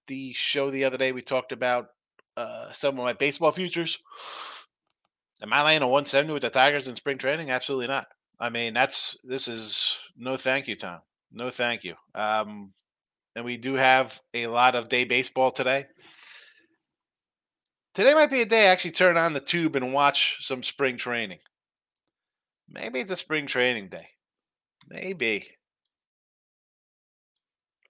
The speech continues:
We got Yuri Perez coming back for Miami on the hill.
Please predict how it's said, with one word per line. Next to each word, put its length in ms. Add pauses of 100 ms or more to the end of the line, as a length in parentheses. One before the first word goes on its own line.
(2000)
We 60
got 160
Yuri 240
Perez 480
coming 380
back 340
for 420
Miami 720
on 220
the 60
hill. 720